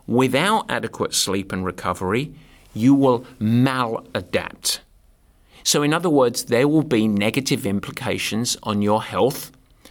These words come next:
your risk of disease, your daily energy, and on your body and daily function. And so, are you moving your performance needle into the positive and the negative?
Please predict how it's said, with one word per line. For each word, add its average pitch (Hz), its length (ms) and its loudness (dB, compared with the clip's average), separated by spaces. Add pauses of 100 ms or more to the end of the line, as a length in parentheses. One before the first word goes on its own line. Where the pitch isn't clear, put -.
(240)
your 110 160 4
risk 107 280 0
of 131 140 -2
disease, 127 640 0 (400)
your 117 140 0
daily 117 520 0
energy, 104 540 -4 (640)
and 131 200 -2
on 127 160 2
your 123 160 2
body 117 480 0
and 110 200 -4
daily 95 340 -2
function. - 580 -6 (1120)
And 139 160 0
so, 107 500 2 (300)
are 139 140 2
you 160 420 2 (120)
moving 160 580 4
your 143 140 4
performance 123 580 0
needle 110 300 0
into 107 240 -2
the 101 80 0
positive 120 720 -2
and 104 120 0
the 104 60 0
negative? 127 560 0